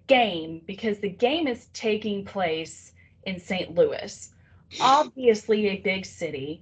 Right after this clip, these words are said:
Obviously police are busy. And police are busy everywhere, but I feel like in River Heights, they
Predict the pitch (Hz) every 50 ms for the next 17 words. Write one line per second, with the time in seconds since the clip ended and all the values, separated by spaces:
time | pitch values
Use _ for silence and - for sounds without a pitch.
0 | _ - _ _ _ - _ _ _ - 269 294 311 330 311 - 277 269 254 226
1 | - - - 208 190 196 185 - - - - 208 190 180 175 175 175 - - -
2 | - 196 180 - 160 151 147 - - 143 151 151 160 - - - - - - -
3 | - 285 269 - 359 339 339 - - 262 294 269 233 226 - - 214 226 226 220
4 | 175 165 156 156 170 190 208 247 262 - 320 320 330 330 - 294 277 254 254 269
5 | 269 254 220 214 208 226 254 269 262 - - - - - _ _ _ _ _ _
6 | _ _ _ _ _ _ _ _ _ _ _ _ _ _ - 277 294